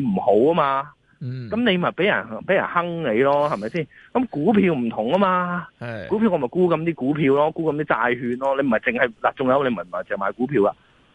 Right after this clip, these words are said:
Speaker 1: 你可以，可以用，誒，誒，嗰個 leverage 嚟去買債券都得㗎。哇！我識得有人啦，佢做成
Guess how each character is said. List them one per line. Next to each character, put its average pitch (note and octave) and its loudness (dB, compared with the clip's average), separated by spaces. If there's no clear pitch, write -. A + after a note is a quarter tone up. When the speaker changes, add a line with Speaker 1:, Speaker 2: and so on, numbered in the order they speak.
Speaker 1:
你 D3+ 4
可 F3+ 0
以， D3 -4
可 D#3 2
以 E3 -10
用， B2+ -6
誒， A2+ -4
誒， A2+ 0
嗰 C3+ -4
個 D3 0
leverage C#3+ -4
嚟 A#2+ 0
去 D3 2
買 C#3 2
債 D3 0
券 D3+ -4
都 E3+ -2
得 F#3+ 0
㗎。 D#3 -2
哇！ E3 -2
我 D3 -2
識 G3+ -8
得 F#3+ -4
有 C#3+ 2
人 G#2+ -2
啦， D#3 0
佢 D3 0
做 B2 0
成 G2+ -8